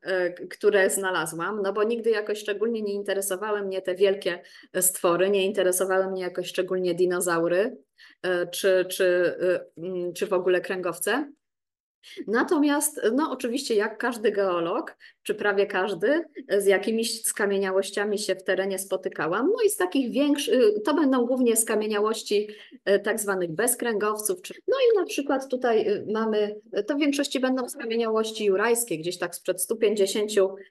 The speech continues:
milionów lat. No i na przykład tutaj mamy, e, całkiem sporego, muszlę całkiem sporego małża. E, tutaj,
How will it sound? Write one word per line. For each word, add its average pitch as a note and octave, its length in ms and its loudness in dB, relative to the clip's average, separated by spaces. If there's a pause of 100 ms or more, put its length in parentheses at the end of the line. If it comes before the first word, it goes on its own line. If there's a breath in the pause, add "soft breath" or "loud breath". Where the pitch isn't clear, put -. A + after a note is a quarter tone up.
milionów F#3+ 520 4
lat. A#3+ 240 2 (400)
No E4 160 4
i C#4+ 80 6
na B3 140 2
przykład G#3 420 -4
tutaj F#3+ 280 0
mamy, F3+ 380 -2 (280)
e, F3+ 120 2
całkiem F3+ 420 0
sporego, F3+ 540 -2 (120)
muszlę G#3 320 -2
całkiem G3 340 -6
sporego F3+ 580 -2 (140)
małża. F3 680 -2 (1400 loud breath)
E, F#3 260 2
tutaj, A3 600 2